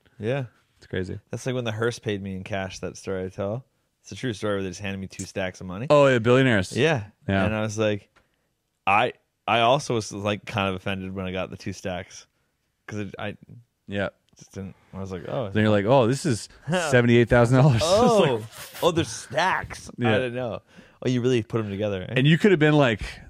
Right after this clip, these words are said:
Speaker 2: "That's it?" And they would have been like, "Oh, no, sorry." And they double it.
Speaker 1: Yeah.
Speaker 2: And it would still not matter.
Speaker 1: I've never been handed money in stacks like that that I was allowed to keep.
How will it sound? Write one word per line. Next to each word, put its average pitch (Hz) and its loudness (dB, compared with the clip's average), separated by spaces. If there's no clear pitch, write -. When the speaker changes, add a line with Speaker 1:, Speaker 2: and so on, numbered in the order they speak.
Speaker 2:
"That's 110 2
it?" 160 4
And 117 4
they 117 6
would 120 8
have 113 6
been 113 4
like, 110 2
"Oh, 180 6
no, 135 2
sorry." 123 4
And 127 2
they 123 6
double 117 4
it. - -2
Speaker 1:
Yeah. 98 0
Speaker 2:
And 113 2
it 110 4
would 107 -2
still 120 2
not 101 0
matter. 101 2
Speaker 1:
I've - 2
never 440 2
been 349 0
handed 240 -4
money 110 -4
in 104 -6
stacks 104 -8
like 98 -6
that 92 -6
that 104 -6
I 98 -4
was 98 -6
allowed 92 -6
to 92 -14
keep. - -12